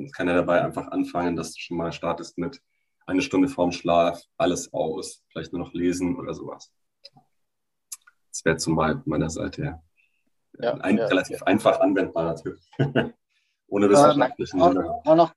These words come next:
Speaker 3: zu der anderen Frage, du hattest ja noch wegen der, wenn man so oft aufs Klo muss, ähm, da hatte ich auch mal einen interessanten Podcast mit Peter Attia gehört. Ähm, da, ja, natürlich tut es deine Schlafqualität extrem beeinträchtigen, wenn du, äh,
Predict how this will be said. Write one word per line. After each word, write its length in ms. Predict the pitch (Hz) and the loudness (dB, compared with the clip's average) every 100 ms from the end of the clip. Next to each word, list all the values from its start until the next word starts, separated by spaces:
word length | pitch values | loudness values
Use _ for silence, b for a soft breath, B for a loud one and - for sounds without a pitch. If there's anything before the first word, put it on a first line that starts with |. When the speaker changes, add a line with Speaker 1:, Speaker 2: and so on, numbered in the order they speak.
| - | -6
Speaker 3:
zu 160 | - 170 | 2 4
der 160 | 170 | 6
anderen 180 | 170 175 | 6 4
Frage, 260 | - 170 160 | 6 6 8
du 80 | |
hattest 180 | 160 160 | 6 6
ja 100 | 160 | 4
noch 140 | 160 147 | 4 6
wegen 200 | 156 156 | 4 6
der, 600 | 147 143 143 139 139 135 | 6 6 6 6 4 2
wenn 140 | 139 | -4
man 120 | 139 127 | -2 -2
so 120 | 139 | -4
oft 160 | 139 - | -6 -10
aufs 160 | - | -10
Klo 220 | - 151 | 2 4
muss, 400 | 165 170 165 - - | 6 6 4 -6 -2
ähm, 200 | 127 131 | 0 2
da 100 | 127 | 2
hatte 180 | 147 - | 0 -2
ich 100 | - | -4
auch 160 | 151 147 | -2 0
mal 140 | 156 | 0
einen 100 | 143 | 0
interessanten 560 | 143 139 - 147 147 - | -4 -8 -4 -4 -2 -6
Podcast 440 | 143 - 143 - | -6 -4 -4 -4
mit 120 | 131 | -10
Peter 300 | - 147 143 | -10 -8 -6
Attia 380 | 139 - 160 160 | -6 -8 0 0
gehört. 400 | 139 131 143 143 _ B B B B B _ - | 2 0 -2 -4 _ B B B B B _ 4
Ähm, 540 | 135 131 135 139 - _ _ _ _ _ _ _ - _ _ _ | 8 10 10 6 4 _ _ _ _ _ _ _ -16 _ _ _
da, 320 | - 151 147 151 | 4 4 4 6
ja, 140 | 147 | 8
natürlich 640 | 147 - 196 190 - - - | 8 8 8 8 4 -12 -12
tut 200 | - 165 156 | 0 2 2
es 100 | - | 4
deine 240 | 151 143 | 6 6
Schlafqualität 880 | - 147 165 - 175 151 - 147 139 | 6 4 4 4 6 6 2 0 0
extrem 500 | 123 - - 143 139 | -6 -12 -4 0 0
beeinträchtigen, 720 | 127 143 - 131 - 123 120 | 0 -2 -2 -4 -4 -2 0
wenn 140 | 120 120 | 0 2
du, 280 | 120 120 - | 2 2 -2
äh, 380 | 110 107 101 | -6 -4 -4